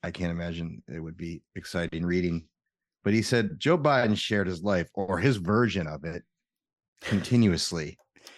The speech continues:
He confided it, displayed it, spread it, even expanded it to connect it with your life. He would settle for nothing less. And then they go into the, um, all of the gaffes, all the, you know,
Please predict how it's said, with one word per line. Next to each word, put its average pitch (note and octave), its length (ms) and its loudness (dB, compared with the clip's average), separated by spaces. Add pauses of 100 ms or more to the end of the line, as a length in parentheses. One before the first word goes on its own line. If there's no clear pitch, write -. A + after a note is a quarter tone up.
(360)
He F#2 100 -2
confided F#2+ 640 0
it, A2 180 0
displayed F2+ 540 0
it, G#2 260 0
spread G2 460 0
it, G#2+ 140 0 (1200)
even C3+ 240 4
expanded G#2 580 0
it E2+ 120 -4
to E2+ 60 -10
connect F#2+ 420 -4
it - 140 -8
with F#2 180 -2
your C3 400 2
life. G#2 420 -4 (720)
He F2 80 -12
would F2+ 160 -10
settle A2 300 0
for A2 120 0
nothing F#2+ 400 2
less. E2+ 440 -8
And A2 80 -4
then A2 100 0
they A2+ 60 -2
go A2 240 0
into A#2+ 360 0
the, F#2 300 -2 (800)
um, F2 500 0 (1120)
all A2 240 4
of G#2+ 100 4
the G2 100 0
gaffes, D#2+ 800 -6
all F2 180 -4
the, E2+ 180 -6
you F#2 80 -10
know, E2 160 -6